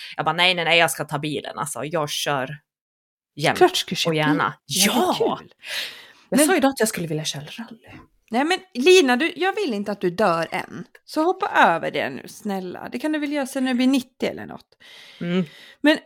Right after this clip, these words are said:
Speaker 2: eh, det här
Speaker 1: Trettio
Speaker 2: när jag
Speaker 1: kilometer
Speaker 2: körde
Speaker 1: i
Speaker 2: sådär
Speaker 1: timmen.
Speaker 2: sakta.
Speaker 1: Mm.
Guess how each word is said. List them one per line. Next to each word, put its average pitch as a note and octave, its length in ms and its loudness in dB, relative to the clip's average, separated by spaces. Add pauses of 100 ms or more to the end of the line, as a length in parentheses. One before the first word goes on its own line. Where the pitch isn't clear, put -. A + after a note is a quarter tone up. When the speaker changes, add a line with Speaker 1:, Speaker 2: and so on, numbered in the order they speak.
(220)
Speaker 2:
eh, B3 320 6
det B3+ 100 0
här C4 160 0
Speaker 1:
Trettio B3+ 120 4
Speaker 2:
när A#3+ 160 0
jag G3 60 2
Speaker 1:
kilometer C#4 220 4 (100)
Speaker 2:
körde E4 160 4
Speaker 1:
i F#4 40 0
Speaker 2:
sådär A3+ 200 -2
Speaker 1:
timmen. F#3 120 0
Speaker 2:
sakta. - 420 0 (800)
Speaker 1:
Mm. E3+ 120 -8